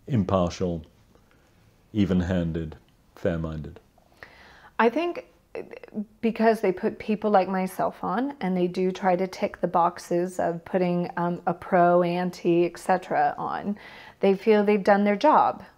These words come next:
Speaker 2: they've done their bit. But the problem is they, either they're too surrounded by people like themselves,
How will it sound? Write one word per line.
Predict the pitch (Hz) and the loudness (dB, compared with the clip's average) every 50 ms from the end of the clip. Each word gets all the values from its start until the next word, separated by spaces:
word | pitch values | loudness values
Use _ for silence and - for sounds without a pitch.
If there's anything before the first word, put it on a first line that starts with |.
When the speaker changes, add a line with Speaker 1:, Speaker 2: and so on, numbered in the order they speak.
| _ _ - | _ _ -4
Speaker 2:
they've | 190 185 | -4 -2
done | 185 196 190 185 | 0 0 2 2
their | 180 180 | 2 2
bit. | 180 202 180 123 110 - - - - _ - - - - - - - - | 4 4 2 2 0 -6 -10 -20 -20 _ -20 -20 -20 -20 -20 -8 0 0
But | 202 202 | 2 2
the | 208 | 2
problem | 214 - 233 247 240 233 233 226 214 | 2 4 6 6 8 6 6 4 2
is | 202 196 185 185 185 | 2 2 0 0 2
they, | - 202 196 196 190 - - - - - - - _ _ _ _ _ _ _ _ _ _ _ _ _ - - | 4 4 4 4 2 0 -4 -12 -20 -20 -20 -20 _ _ _ _ _ _ _ _ _ _ _ _ _ 2 4
either | 196 214 214 226 220 214 | 6 6 8 8 6 6
they're | 202 214 202 202 202 - - 202 208 - _ - | 6 4 4 4 4 2 -2 -6 -10 -12 _ -8
too | - 269 302 294 | -2 0 0 0
surrounded | 294 - 233 208 214 202 208 208 202 190 | 0 0 2 2 4 4 4 4 2 2
by | 185 190 185 185 | 4 2 2 2
people | - - 208 - 190 185 | 0 -4 -4 -2 0 2
like | 180 180 180 - | 2 2 0 -2
themselves, | 180 175 175 - - 175 180 208 254 294 294 - - | -4 -6 -4 -2 2 4 4 4 4 2 -2 -8 -18